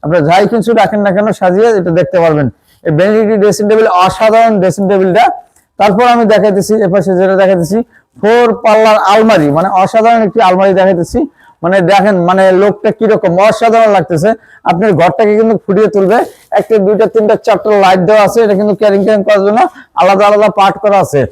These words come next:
মাঝখানে দুইটা মিরর, দুই পাশে হলো ডিজাইনের সাথে ম্যাচিং করে দেওয়া হয়েছে। আমি যদি বিস্তারিত দেখা দিই, ভিতরে পাল্লাটা খুলে, এপাশে আছে কোট হ্যাঙ্গার আছে, সু-, আহ, আপনার, আহ, ড্রয়ার আছে, শাড়ি হ্যাঙ্গার আছে, এপাশে পার্ট পার্ট করা, কিন্তু এটা কিন্তু আলাদা আলাদা। এপাশে আছে আপনার, ইয়া, তাক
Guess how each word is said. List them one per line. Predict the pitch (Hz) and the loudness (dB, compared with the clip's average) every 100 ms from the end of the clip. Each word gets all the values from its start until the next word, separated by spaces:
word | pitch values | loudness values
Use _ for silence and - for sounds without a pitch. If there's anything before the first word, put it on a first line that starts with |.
| - - _ _ | -10 -20 _ _
মাঝখানে | 143 160 359 - 220 | -2 0 0 0 -2
দুইটা | 190 208 226 | 0 0 0
মিরর, | 202 208 226 | 2 2 0
দুই | 185 185 | 0 0
পাশে | 202 208 | 0 0
হলো | 196 202 240 | 0 2 0
ডিজাইনের | 175 180 196 | 0 0 -2
সাথে | 185 196 220 | -2 -4 -2
ম্যাচিং | 196 185 196 | 0 -2 -2
করে | 202 190 | 0 2
দেওয়া | 185 180 | 2 2
হয়েছে। | 156 220 - _ - | 0 -2 -4 _ -12
আমি | - 196 | -4 -2
যদি | 220 214 | 0 0
বিস্তারিত | 196 202 - 208 | 0 0 0 0
দেখা | 214 185 180 | 0 0 2
দিই, | 202 196 | 2 2
ভিতরে | 170 156 196 185 | 0 0 -2 0
পাল্লাটা | 196 190 185 | 0 2 0
খুলে, | - 190 233 311 _ _ - | -2 0 -2 -4 _ _ -6
এপাশে | 185 190 226 | -2 0 0
আছে | 202 214 | 0 -2
কোট | 208 208 | 0 0
হ্যাঙ্গার | 208 208 214 | 2 2 0
আছে, | 202 226 226 | 0 0 0
সু-, | - 214 196 185 | 0 0 2 2
আহ, | 156 156 151 | 2 2 0
আপনার, | 151 185 185 175 | -2 -2 0 -2
আহ, | - - _ 165 165 | -6 -16 _ -4 0
ড্রয়ার | 160 180 202 | 2 2 2
আছে, | 208 226 208 | 0 -2 -2
শাড়ি | 196 190 202 | 0 0 0
হ্যাঙ্গার | 196 196 196 | 0 2 2
আছে, | 185 220 381 - _ _ - | 0 0 -2 -4 _ _ -8
এপাশে | 190 220 175 | -4 -4 -4
পার্ট | 208 202 | -2 -2
পার্ট | 202 214 - | 0 -4 0
করা, | 202 190 | 0 0
কিন্তু | 180 180 | 0 -2
এটা | 175 175 | 0 0
কিন্তু | 170 165 | 0 0
আলাদা | 175 175 160 | 0 0 2
আলাদা। | 143 131 110 _ _ - | 0 0 -4 _ _ -6
এপাশে | 180 220 - | -2 0 2
আছে | 226 214 220 | 0 2 0
আপনার, | 202 208 208 | 0 0 2
ইয়া, | 190 175 165 | 2 2 2
তাক | - 190 | 0 -2